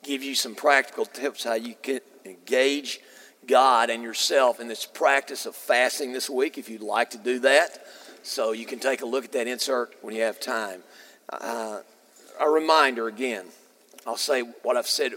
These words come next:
once. I'm gonna close with this thought. There is still a war going on. Every day of your life, as long as you're in this mortal body,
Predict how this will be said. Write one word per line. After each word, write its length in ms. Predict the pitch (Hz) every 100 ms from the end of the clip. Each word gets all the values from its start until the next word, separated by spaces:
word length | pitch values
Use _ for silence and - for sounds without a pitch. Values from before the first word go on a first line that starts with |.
| -
once. 380 | 123 117 117 -
I'm 120 | 117
gonna 160 | 117 107 110
close 300 | - 117 110
with 120 | 104 98
this 160 | 95
thought. 340 | - 87 73 - _ - - - - - _
There 160 | 143 156
is 160 | 185 -
still 240 | 196 165
a 60 | 147
war 300 | 151 151 123
going 340 | 120 107 107
on. 240 | 98 95 92 - _ _ _ _ - - _
Every 440 | 139 165 165 202 190
day 540 | - 156 160 156 156
of 140 | 123 135
your 140 | 139
life, 400 | 135 127 120 120
as 120 | 110
long 380 | 127 131 139 151
as 160 | 139 123
you're 140 | 135
in 80 | 135
this 180 | 135 143
mortal 400 | 127 135 143 135
body, 480 | 117 113 104 98